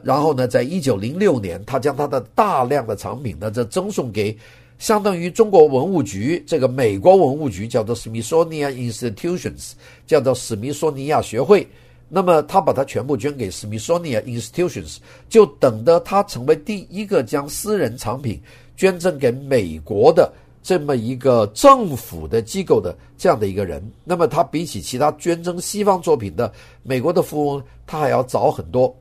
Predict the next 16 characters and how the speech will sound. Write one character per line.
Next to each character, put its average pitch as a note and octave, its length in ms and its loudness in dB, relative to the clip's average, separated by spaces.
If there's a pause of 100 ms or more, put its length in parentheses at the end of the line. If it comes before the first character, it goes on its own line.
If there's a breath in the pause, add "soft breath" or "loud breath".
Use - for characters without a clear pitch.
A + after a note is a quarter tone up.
(400 soft breath)
那 A3 140 4
么 A3 100 0
并 A3+ 180 0
且 C3+ 140 2
呢， D3+ 200 0 (240 soft breath)
为 C4+ 180 6
了 D3+ 260 8 (160)
陈 D#3 360 -2
列 A3+ 200 4
这 C3 160 -4
些 D3 120 2
作 E3 180 4
品 G2 200 -8
呢， A2 180 -4 (220 soft breath)
他 F3 160 2
还 C3+ 260 2